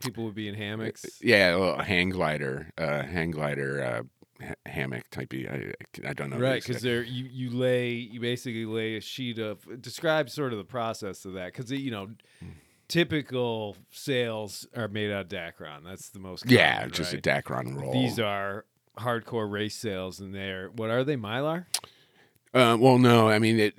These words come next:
Speaker 2: I was there for two
Speaker 1: Three D L.
Speaker 2: Oh, I was there for two iterations of the product, right? So
Speaker 1: Okay.
Speaker 2: there was, there was three D L when I got there, and that's a,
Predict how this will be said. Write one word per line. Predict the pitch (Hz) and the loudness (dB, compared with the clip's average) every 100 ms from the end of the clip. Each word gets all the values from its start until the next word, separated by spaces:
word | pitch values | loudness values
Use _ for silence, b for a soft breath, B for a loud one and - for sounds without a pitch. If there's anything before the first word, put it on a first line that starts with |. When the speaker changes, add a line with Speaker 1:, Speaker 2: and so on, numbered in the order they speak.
| 80 | 2
Speaker 2:
I | 110 | 6
was | 127 | 8
there | 110 110 | 8 6
for | 98 87 | 6 0
two | 139 | 4
Speaker 1:
Three | 98 98 | 6 6
D | |
L. | - - _ _ - - _ - | 2 -10 _ _ -20 -20 _ 0
Speaker 2:
Oh, | 101 | 6
I | 98 | 10
was | 104 95 | 8 8
there | 98 | 6
for | - | 4
two | 85 - 92 | -2 2 4
iterations | 85 80 73 76 - 71 67 69 | 4 4 0 0 -2 -4 -8 -10
of | |
the | 62 | -12
product, | - 76 64 55 52 - - - | -6 -2 -2 -2 -6 -8 -16 -8
right? | 67 110 127 | -4 -2 0
So | 87 | 0
Speaker 1:
Okay. | 73 | 0
Speaker 2:
there | 73 | -2
was, | 69 - B B B B | -4 -8 B B B B
there | 85 | -2
was | 71 | 0
three | - 113 107 | 4 8 8
D | 92 80 | 6 4
L | 82 73 | 4 2
when | 67 | 0
I | 65 69 | -2 -4
got | 64 62 - | -4 -6 -4
there, | 50 50 52 - _ _ _ - | -4 -4 -6 -10 _ _ _ -8
and | 76 71 | -4 -2
that's | 78 76 - | 0 -2 -2
a, | 67 | -4